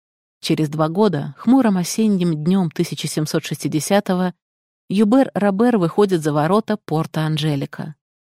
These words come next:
и, следуя течению витиеватого, местами иссякающего ручейка, направляется в долину, где, как ему сказали, в самом дальнем и тенистом уголке стоит полуразрушенная господская усадьба. Под небом, затянутым тучами,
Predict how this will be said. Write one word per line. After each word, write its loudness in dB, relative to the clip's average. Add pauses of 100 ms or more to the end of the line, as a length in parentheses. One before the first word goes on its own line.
(280)
и, 0
следуя 4
течению 2
витиеватого, 0
местами -2
иссякающего -2
ручейка, -2 (380)
направляется 2
в -4
долину, -2 (180)
где, -2
как -4
ему -4
сказали, 0 (220)
в -12
самом 4
дальнем 2
и -8
тенистом -2
уголке -4 (280)
стоит 0
полуразрушенная -2
господская -6
усадьба. -8 (720)
Под 2
небом, 6
затянутым 0
тучами, -2